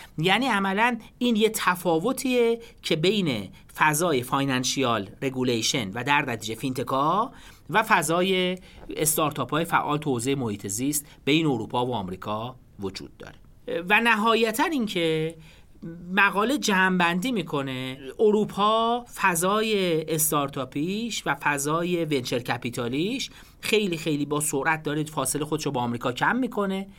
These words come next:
به دلیل بعضی از الزامات با سرعت بیشتری داره جهانی می‌شه و یه تصویر خیلی روشنی می‌ده که شواهدش همینه که بعد از بحران پاندمی کرونا این، اه، اکوسیستم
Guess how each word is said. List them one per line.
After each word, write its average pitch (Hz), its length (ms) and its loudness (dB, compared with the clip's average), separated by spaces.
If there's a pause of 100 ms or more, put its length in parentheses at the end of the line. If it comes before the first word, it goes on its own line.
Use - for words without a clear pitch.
(340)
به 170 100 6
دلیل 175 320 4
بعضی 180 500 4
از 143 280 0
الزامات 127 680 -2 (220)
با 165 100 4
سرعت 156 360 0
بیشتری 156 400 0
داره 247 200 2
جهانی 202 420 2
می‌شه 190 400 0 (400)
و 190 100 4
یه 226 400 4 (160)
تصویر 196 460 2
خیلی 170 240 0
روشنی 214 460 2
می‌ده 262 340 2 (220)
که 240 480 2 (160)
شواهدش 185 680 4
همینه 190 420 0 (180)
که 170 100 -2
بعد 160 280 4
از 147 160 0
بحران 127 400 0
پاندمی 113 480 -2
کرونا 120 760 -4 (480)
این، 170 440 2 (100)
اه، 139 160 -6 (100)
اکوسیستم 151 800 0